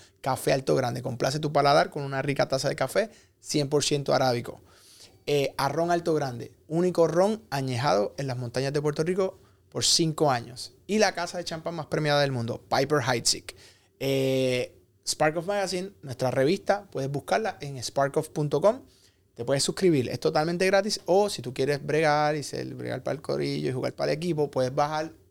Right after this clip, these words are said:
ediciones en particular y por tres noventa y nueve. Hoy me acompaña el productor del Festival de Cine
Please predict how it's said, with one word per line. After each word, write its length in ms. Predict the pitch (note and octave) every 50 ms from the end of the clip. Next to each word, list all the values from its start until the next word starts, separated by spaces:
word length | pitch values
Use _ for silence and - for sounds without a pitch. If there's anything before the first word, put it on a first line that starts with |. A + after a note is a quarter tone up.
| _
ediciones 480 | - D3 C#3 C3+ - D3 C#3 D3 D3 -
en 80 | E3 D#3+
particular 380 | D#3+ D#3+ D#3+ - G3 A#3 C4
y 60 | C#4+ A3
por 160 | - D3+ B2+
tres 180 | - A#2+ B2
noventa 300 | B2+ C3 C#3 C#3 C3+ -
y 20 | C#3
nueve. 260 | B2 A2 D2+ C#2+ - - - - - _ _ _ _ _ _ _ _
Hoy 380 | - - - G4+ E4+ C#3+ B2 -
me 120 | - D3 D3
acompaña 760 | C#3+ C#3+ C#3+ C#3 B2 - E3 E3+ E3+ D#3+ C#3+ C3 B2 A#2 - - - - _ _ _ _ _ _
el 100 | - C#3
productor 400 | - - D#3 C#3+ B2+ - E3+ F3+
del 140 | F#3 F3+ E3+
Festival 400 | - D#3 C3+ - - C#3+ C3+ D3
de 80 | D#3+ D#3
Cine 500 | - - E3+ E3 D#3+ D#3+ D#3 D#3 -